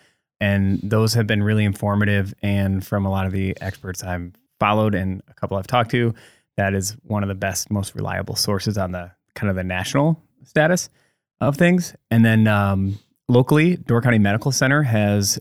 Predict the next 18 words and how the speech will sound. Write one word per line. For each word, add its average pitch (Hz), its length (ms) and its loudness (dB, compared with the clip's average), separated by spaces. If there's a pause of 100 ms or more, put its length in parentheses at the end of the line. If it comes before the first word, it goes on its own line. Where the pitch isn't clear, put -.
(120)
their 107 180 2
homepage 110 600 2
is 98 120 0
now 98 440 0 (200)
just 98 200 -4
a 95 60 -2
big 104 520 0 (160)
picture 139 300 2
and 107 160 2
link 117 220 0
to 113 120 -2
updates 101 500 -2
on 92 300 -2
local 107 480 0 (460)
information 104 560 0
about 95 320 -2
covid 101 280 0
nineteen. 101 640 -2